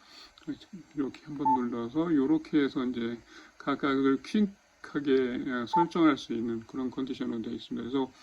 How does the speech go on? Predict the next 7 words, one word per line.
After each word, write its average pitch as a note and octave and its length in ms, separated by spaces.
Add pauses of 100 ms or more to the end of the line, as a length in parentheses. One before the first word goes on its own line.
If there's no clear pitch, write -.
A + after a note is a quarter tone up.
(840)
요 C#3+ 160
두 D3+ 180
가지 D#3+ 320
컨셉만, D3+ 800
아, B2+ 260
충분히 D#3+ 520
이해하시면 C3+ 680